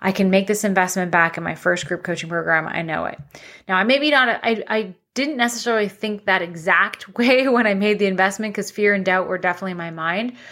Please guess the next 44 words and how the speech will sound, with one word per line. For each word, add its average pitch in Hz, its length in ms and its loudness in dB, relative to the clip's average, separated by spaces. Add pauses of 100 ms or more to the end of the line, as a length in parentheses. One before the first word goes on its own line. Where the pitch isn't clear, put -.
(160)
but 202 120 -2
that's 262 220 2
exactly 190 580 0
what 147 140 -6
happened. - 560 -4 (580)
Is 202 180 0
she 254 160 2
taught 240 260 0
me 214 100 -6
how 208 300 2
to 208 260 -6
create 196 420 2
my 170 140 -4
first 190 320 2
high 180 180 2
ticket 180 340 -4
group 180 220 -6
coaching 190 320 0
program. 160 420 0
I 165 140 0
implemented 185 680 0
what 175 200 2
she - 260 -2
shared 175 340 2
with 208 180 -4
me, 247 300 -2 (400)
and 208 160 2
I 202 80 4
made 196 180 2
exactly 185 800 2
just 233 200 2
over 196 280 4
ten 196 320 -2
thousand 185 340 2
dollars 180 480 2
from 185 220 2
my 180 160 0
first 180 440 0
group 175 180 -8
coaching 170 280 -4
program, 170 360 -2
which 170 200 -6
I 185 180 2
launched 185 600 0